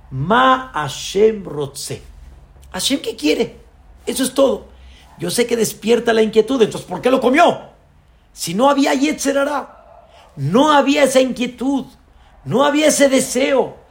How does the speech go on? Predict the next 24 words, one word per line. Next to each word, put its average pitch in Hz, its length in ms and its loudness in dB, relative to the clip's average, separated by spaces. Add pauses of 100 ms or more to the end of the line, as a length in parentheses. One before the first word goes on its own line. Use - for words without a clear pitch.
(260)
Lo 185 140 -2
que 214 100 2
la 214 160 2
Torá 226 260 2
dice 277 340 0
de 254 80 -2
alguna 247 320 -4
manera 247 380 -2
como 214 180 0
que 208 80 -4
se 196 140 -4
veía 247 260 0
atractivo, 226 640 -2
no 254 340 -2
es 294 160 -4
el 285 100 0
atractivo 262 520 -2
que 202 320 0 (180)
nosotros 233 520 0
cuando 196 300 -4
vemos 220 280 2
una 208 200 -6
comida. 160 640 -10 (140)
No. 226 560 2